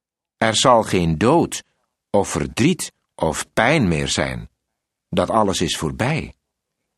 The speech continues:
Jezus zal ervoor zorgen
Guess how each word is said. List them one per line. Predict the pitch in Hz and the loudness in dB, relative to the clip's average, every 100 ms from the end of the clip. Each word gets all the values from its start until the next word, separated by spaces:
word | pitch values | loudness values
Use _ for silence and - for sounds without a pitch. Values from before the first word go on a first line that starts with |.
| _ _ _ _ _ _ - | _ _ _ _ _ _ -16
Jezus | 64 80 156 220 220 214 | -4 2 4 4 2 2
zal | 196 185 | 4 4
ervoor | 170 147 127 | 2 0 2
zorgen | 131 113 104 101 | 2 2 0 -6